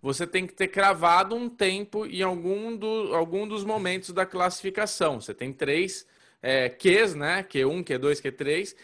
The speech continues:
e você tem que ter feito o melhor tempo com um pneu que você queira largar com ele. No segundo Q, o Verstappen viu que ele tava com um carro muito forte. Eles meteram um pneu mais duro, de composto mais duro, porque na semana passada teve muito problema de pneu.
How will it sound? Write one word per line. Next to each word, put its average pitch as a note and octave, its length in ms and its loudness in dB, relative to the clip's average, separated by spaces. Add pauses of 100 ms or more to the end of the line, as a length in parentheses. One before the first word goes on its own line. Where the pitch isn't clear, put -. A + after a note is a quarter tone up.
(160)
e D3 60 -4
você D#3+ 260 -4
tem E3+ 180 -4
que E3+ 60 -14
ter F3 140 -2
feito E3+ 260 -4
o F#3 60 -4
melhor E3+ 320 2
tempo E3+ 400 -4
com F#3 200 -6
um F#3 140 -6
pneu F#3+ 500 0 (220)
que G3 100 -10
você F#3+ 320 -2
queira E3+ 360 -2
largar E3+ 380 0
com G3+ 200 -4
ele. A#2+ 300 -6 (360)
No B3+ 220 0
segundo D#3 580 0
Q, D3 440 -2 (420)
o D#3 80 -8
Verstappen G3 720 0
viu F#3 300 -4
que A#3+ 100 -6
ele G#3+ 140 -4
tava G3+ 240 -4
com G#3 100 -8
um G3 60 -8
carro G3 240 2
muito G3 260 -6
forte. D#3 500 0 (380)
Eles G3 220 -2
meteram G#3 400 0
um - 20 -12
pneu G#3 300 0
mais G#3 320 0
duro, F#3+ 340 -2
de C3 80 -10
composto D#3+ 540 -4
mais F3 260 -4
duro, F3+ 300 0
porque A#3+ 260 -4
na A#3+ 120 0
semana A3 340 -2
passada A3 400 -2
teve G#3+ 200 -2
muito A3+ 300 -4
problema E3+ 320 0
de C3 80 -14
pneu. A#2 480 -6